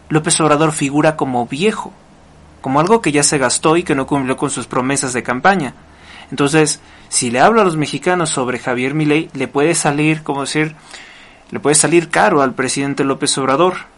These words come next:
porque puede empezar a com-, a... puede empezar a gustarle al pueblo de México las políticas de Javier Milei o a prestar atención a lo que dice Javier Milei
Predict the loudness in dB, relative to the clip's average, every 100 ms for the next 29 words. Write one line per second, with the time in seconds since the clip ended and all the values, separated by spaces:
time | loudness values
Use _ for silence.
0 | _ _ _ _ -6 -4 0 2 2 0
1 | 0 0 2 2 2 0 -4 -4 2 4
2 | 4 2 0 -10 _ _ -20 -20 -20 _
3 | -20 _ _ 4 4 4 4 4 4 2
4 | 0 -2 0 2 4 2 2 2 2 0
5 | -2 0 0 2 -2 -2 -2 -2 0 -2
6 | -4 -4 -4 -12 -14 -10 -6 -2 0 0
7 | 0 0 0 -2 0 0 0 -4 2 4
8 | 4 -2 -6 -4 -4 -4 -6 -6 -4 -4
9 | -4 -4 -4 -2 -2 -2 -2 -4